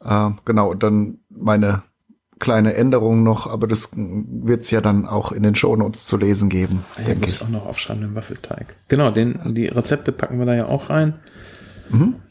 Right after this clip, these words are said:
Speaker 2: Und, ähm, ja, also essenstechnisch, es ist wirklich nicht viel übrig geblieben. Ich hab dann am nächsten Tag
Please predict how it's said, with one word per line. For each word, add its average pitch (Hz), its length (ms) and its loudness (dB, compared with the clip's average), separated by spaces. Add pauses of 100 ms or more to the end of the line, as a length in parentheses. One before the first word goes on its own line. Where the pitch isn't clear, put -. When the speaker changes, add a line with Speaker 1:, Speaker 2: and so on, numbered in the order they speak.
(1300)
Speaker 2:
Und, 110 640 0
ähm, 110 360 2 (2250)
ja, 214 300 4
also 104 220 0
essenstechnisch, 165 920 2
es 123 120 2
ist 131 160 2
wirklich 139 260 2
nicht 135 300 4
viel 147 220 -2
übrig 139 340 0
geblieben. 160 400 0
Ich - 140 -2
hab - 120 0
dann 127 160 2
am 120 120 2
nächsten 147 1040 2 (1120)
Tag 127 640 -2